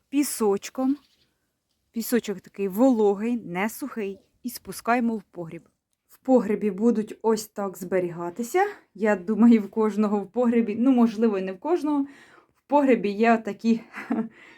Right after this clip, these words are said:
ячеїчки. І сюди я їх поставила. Внизу пісочок, а вверху тирса. Тирса легенька, тому гарно стоятиме. Все, чекаємо весни,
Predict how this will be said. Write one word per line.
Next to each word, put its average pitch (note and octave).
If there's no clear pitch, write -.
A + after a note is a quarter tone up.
ячеїчки. A#3
І D4
сюди A3
я A3+
їх G3+
поставила. F#3+
Внизу A3+
пісочок, F#4+
а F#4
вверху A3+
тирса. G3+
Тирса B3
легенька, B3+
тому B3
гарно A3
стоятиме. F3+
Все, -
чекаємо D4
весни, D#4+